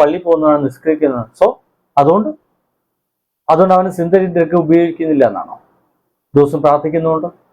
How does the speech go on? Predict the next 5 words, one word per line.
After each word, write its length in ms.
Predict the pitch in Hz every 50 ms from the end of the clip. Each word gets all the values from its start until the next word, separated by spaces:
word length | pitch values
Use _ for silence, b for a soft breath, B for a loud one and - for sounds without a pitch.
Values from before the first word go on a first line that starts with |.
| _ _ _ _ _ _ 131
ഉണ്ടാവുന്നേ. 380 | 131 135 156 175 190 185 170 123 - - _ _ _ _ _ _ _ _ _ - 170
നല്ല 200 | 151 151 156 170
അമ്പലത്തിലും 440 | 175 165 160 170 165 165 180 190 180
പള്ളിയിലൊക്കെ 360 | 180 165 170 185 185 175 175
പോകുന്നുണ്ടായിരിക്കും, 580 | 160 165 165 165 160 147 131 120 117 107 104